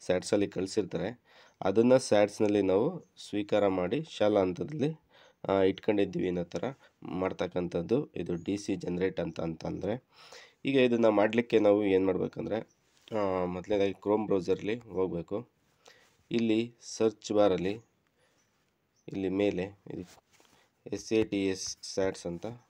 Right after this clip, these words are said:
ಕೊಟ್ಟು ಸ್ಯಾಟ್ಸ್ ಲಾಗಿನ್ ಅಂತ ಕೊಡಬೇಕು. ಇದನ್ನು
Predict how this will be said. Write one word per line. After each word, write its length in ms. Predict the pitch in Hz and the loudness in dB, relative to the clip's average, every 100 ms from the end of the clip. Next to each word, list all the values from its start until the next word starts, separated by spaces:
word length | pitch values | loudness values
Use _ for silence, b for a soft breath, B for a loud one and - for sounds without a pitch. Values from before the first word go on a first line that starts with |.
| _ | _
ಕೊಟ್ಟು 380 | - - 107 110 | -20 -8 -6 -6
ಸ್ಯಾಟ್ಸ್ 460 | - - 95 - - | -6 -2 -2 -4 -4
ಲಾಗಿನ್ 340 | 90 92 92 | -2 0 -2
ಅಂತ 160 | 90 87 | -2 -6
ಕೊಡಬೇಕು. 580 | 85 85 90 - - - _ B B B B | -8 -8 -8 -10 -14 -14 _ B B B B
ಇದನ್ನು 680 | - 101 101 98 98 98 - | -6 0 2 4 4 0 -4